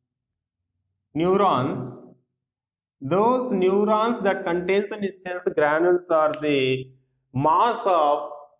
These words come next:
endoplasmic reticulum. Endoplasmic reticulum mass,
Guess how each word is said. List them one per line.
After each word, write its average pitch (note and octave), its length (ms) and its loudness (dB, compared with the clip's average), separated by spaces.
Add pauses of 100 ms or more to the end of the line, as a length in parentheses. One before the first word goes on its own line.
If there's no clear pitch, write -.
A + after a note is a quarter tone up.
(220)
endoplasmic E3 840 2
reticulum. F#2+ 640 -4
Endoplasmic F3 760 0
reticulum D3 720 -2
mass, C3 580 0